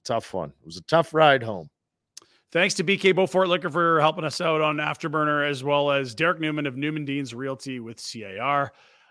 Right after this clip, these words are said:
Speaker 2: Uh, appreciate everyone that's helped out on Afterburner. Rhett,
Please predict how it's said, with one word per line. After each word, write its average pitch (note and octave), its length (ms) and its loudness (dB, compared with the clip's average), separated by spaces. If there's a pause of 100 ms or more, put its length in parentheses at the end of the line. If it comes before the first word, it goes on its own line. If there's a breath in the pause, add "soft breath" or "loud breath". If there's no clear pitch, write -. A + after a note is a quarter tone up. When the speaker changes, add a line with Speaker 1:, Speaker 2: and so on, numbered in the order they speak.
(100)
Speaker 2:
Uh, G#2 240 -6
appreciate C#3 520 -2 (140)
everyone D3 420 2
that's B2+ 160 -6
helped C3 240 -2
out C#3 160 2
on C3 160 -2
Afterburner. F#3 880 2 (640 soft breath)
Rhett, C#3+ 240 4